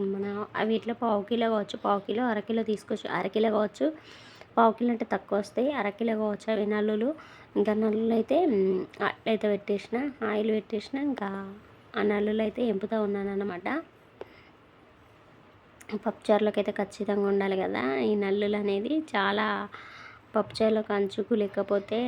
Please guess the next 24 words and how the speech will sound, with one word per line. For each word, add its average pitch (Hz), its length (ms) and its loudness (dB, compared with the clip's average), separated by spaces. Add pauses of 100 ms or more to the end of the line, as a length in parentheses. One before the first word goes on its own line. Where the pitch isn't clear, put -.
(140)
ఎట్టెట్టో 190 560 -2
ఉంటది. 196 380 0 (260)
అందుకని 208 380 -2
చెప్పేసి 214 360 -2 (280)
అప్పడమైన 220 540 2
ఎంపుతా, 220 380 0
లేకుంటే 226 380 2
ఈ 220 120 4
నల్లులైనా 202 460 2
ఎంపుతా 196 320 -2
అన్నమాట. 202 340 -2 (600)
ఇంకా 262 180 4
అప్పడంలో 220 400 4
అప్పడం 196 380 2
తీసుకురాలే 208 560 -2
కాబట్టి 196 360 -2
నల్లులు 202 380 0
అయితే 208 180 -2
ఎంపుతా 190 300 -4
ఉన్నాను. 196 340 -2 (720)
ఇంకా 214 240 -2 (720)
ఐదు 202 240 2
ఐదు 196 220 2
వేసుకుంటూ 202 500 2